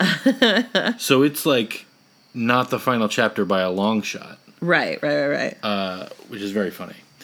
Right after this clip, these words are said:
Speaker 2: Um, I'm just saying it's funny. I don't know if it is, but it is.
Speaker 1: <laughs> Hilarious.
Speaker 2: Great. <laughs> Um,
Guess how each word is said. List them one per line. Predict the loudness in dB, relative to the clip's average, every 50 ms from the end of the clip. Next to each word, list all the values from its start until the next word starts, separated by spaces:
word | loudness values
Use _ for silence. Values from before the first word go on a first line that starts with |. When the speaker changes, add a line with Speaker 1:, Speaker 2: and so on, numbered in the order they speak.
| -20 -20 -20 -20 -20 -20 -20 _ _ _ _ _ -4
Speaker 2:
Um, | -4 -2 -2 -4 -6 -6 -10 -10 -6
I'm | -2 -2 0
just | 0 0 0
saying | 0 2 2 2 2 0
it's | -2 -2
funny. | -2 -2 -2 -2 -4 -4
I | -6 -4
don't | -4 -4
know | -2 -2 -2 -4
if | -4 -6
it | -4 -4
is, | -4 -4 -4 -8
but | -10 -12 -12 -12 -14 _ _ _ _ _ _ -16
it | -14 -12
is. | -12 -14 -14 -16 -8 -2 -2 -2 0 -2
Speaker 1:
<laughs> | -4 -8 -8 -4
Hilarious. | 0 2 4 4 4 2 2 -2 -4 -6 -8 -8 -8 -8 -6 0
Speaker 2:
Great. | 2 4 4 4 4 2 0 -4 -6 -8 -10 -14 -16 -6 -2 0
<laughs> | 0 0 0 -2 -6 -4 -2 -4 -2 -2 -4 -6 -4 -2 -2 -2 -2 -2 -2 -4 -4 -4 -6 -4 -2
Um, | 2 2 4 4 4 4 2 0 -2 -4 -6